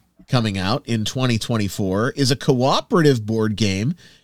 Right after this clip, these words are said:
inspired by Genesis-era superpower Sonic the Hedgehog. It is officially licensed by Sega, and Sonic Roll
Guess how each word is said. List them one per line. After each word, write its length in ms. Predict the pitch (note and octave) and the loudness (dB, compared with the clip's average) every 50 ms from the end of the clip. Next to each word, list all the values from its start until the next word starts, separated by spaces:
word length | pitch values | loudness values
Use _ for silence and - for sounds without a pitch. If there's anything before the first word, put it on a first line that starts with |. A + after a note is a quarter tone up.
| _ - | _ -2
inspired 960 | E3 E3 D#3+ C#3 - - - - - F3 E3 E3 F#3 G#3 A3+ B3 C#4+ A#3+ A3 | 0 2 4 4 4 4 2 0 0 0 2 2 2 2 0 0 -2 -2 0
by 360 | F3+ D#3 C#3 B2+ B2 B2 C3+ D3 | 0 2 2 2 0 0 0 -2
Genesis-era 1120 | C3 A2 B2 C#3 C#3+ D#3+ G3 F#3+ - A#3+ B3 A#3 - - - C#3+ C#3+ C#3 C#3 C#3 C#3 C#3+ | 0 2 2 2 2 2 2 0 0 0 0 0 -2 -2 0 0 2 2 2 2 2 2
superpower 1160 | D3 - - - - - - C#4 C#4+ - F3+ D3+ B2 - A#2+ A2+ G#2 G2+ G2+ G2 G2+ G#2+ A#2+ B2+ | 2 2 0 0 0 2 2 2 2 4 2 2 2 2 0 0 0 0 0 0 0 0 -2 0
Sonic 560 | - - - - C#3 C3+ C#3+ D3+ E3 - - | 0 0 0 0 0 0 0 0 -2 -4 -6
the 200 | - - D3+ D#3 | -6 -2 -2 -2
Hedgehog. 880 | D#3+ D#3 D#3+ F3+ G3 G3+ - - D3 A2+ G#2 F2+ D2 C2+ B1 D2 - - _ _ - - - _ _ _ _ - | -2 -2 -2 -2 0 0 -2 -2 0 -2 -2 -2 -4 -6 -8 -10 -12 -16 _ _ -20 -20 -20 _ _ _ _ -4
It 140 | A#2+ B2 - | -4 -2 0
is 300 | - A#2+ B2 B2+ C#3 C3+ | 2 2 4 4 4 2
officially 440 | D#3 A#2+ - C3 A#2 - D3+ E3+ E3+ | 2 2 2 2 4 2 2 0 0
licensed 520 | D#3+ A#2+ B2+ A#2 A#2 - D3+ D#3+ - - - | 0 2 2 0 0 0 -2 -2 -2 -2 0
by 140 | D#3+ E3+ | 0 0
Sega, 520 | F3 F3 - C3 A2 G#2 F2+ A2 A2+ C#3+ D#3+ - | 0 0 0 0 0 0 0 0 0 -2 -2 -2
and 260 | C3 B2 B2 C3 B2+ | -2 -2 0 2 2
Sonic 500 | - - - - D3+ D3+ F3 G3+ G#3+ - - | 2 2 2 2 0 2 2 0 0 -2 -2
Roll 720 | C3+ A#2+ A#2+ C3+ G3 A#3+ A3 C#3+ A#2+ A#2 B2+ D#3+ A3 B3 | -2 0 2 2 4 4 4 4 2 2 2 2 0 -2